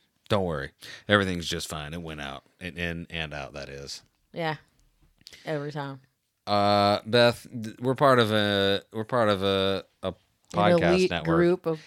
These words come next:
Speaker 1: <laughs>
Speaker 2: podcasters.
Speaker 1: An elite group of podcasters. What is the, how does the A-Team theme go? What's the
Speaker 2: No
Speaker 1: A-,
Speaker 2: idea.
Speaker 1: do you know the
Speaker 2: The
Speaker 1: A-,
Speaker 2: only thing I know is I love it when a plan comes together.
Speaker 1: uh, the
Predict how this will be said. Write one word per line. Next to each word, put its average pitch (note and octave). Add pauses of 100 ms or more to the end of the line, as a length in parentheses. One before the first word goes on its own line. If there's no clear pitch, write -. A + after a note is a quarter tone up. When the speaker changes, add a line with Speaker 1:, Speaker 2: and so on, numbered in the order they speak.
(140)
Speaker 1:
<laughs> -
Speaker 2:
podcasters. F#3 (100)
Speaker 1:
An C3+
elite D#3
group C3
of A#2
podcasters. E2 (360)
What G#2
is G#2
the, G2+
how G#2+
does G#2
the G2+
A-Team F#2+ (180)
theme G2
go? F#2+ (480)
What's G2
the -
Speaker 2:
No -
Speaker 1:
A-, F3
Speaker 2:
idea. D#3
Speaker 1:
do B2
you D#3
know F#3
the E3
Speaker 2:
The A2
Speaker 1:
A-, -
Speaker 2:
only D#3
thing E3
I E3
know D#3+
is D3+
I C3
love D3+
it F3
when D#3+
a D#3+
plan D3
comes C#3+
together. C3+
Speaker 1:
uh, C3 (100)
the D3+